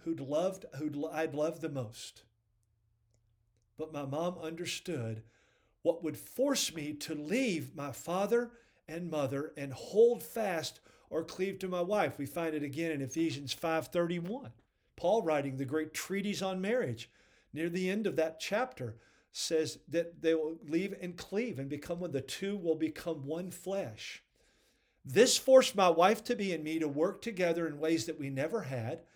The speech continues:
She helped me consider new positions and the implications would, they would have on our life together.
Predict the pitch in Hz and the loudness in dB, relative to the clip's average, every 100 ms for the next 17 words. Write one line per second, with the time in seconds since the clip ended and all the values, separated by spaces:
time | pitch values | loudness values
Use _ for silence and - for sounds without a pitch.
0 | _ _ _ _ - - - 240 220 214 | _ _ _ _ -6 -2 2 6 6 4
1 | 202 196 180 - 196 170 151 180 220 208 | -2 -2 -2 0 0 0 0 -2 -2 -6
2 | 131 165 - 175 165 160 151 185 175 - | -2 -2 -2 -4 -6 -4 -2 -4 -6 -6
3 | 170 160 170 120 135 165 - - - 160 | -4 -2 -4 -10 -4 -4 -4 -14 -4 2
4 | 170 196 147 160 160 160 156 175 160 160 | 2 2 -2 0 0 0 2 2 2 0
5 | 170 208 139 123 139 | 0 -8 -4 -2 -2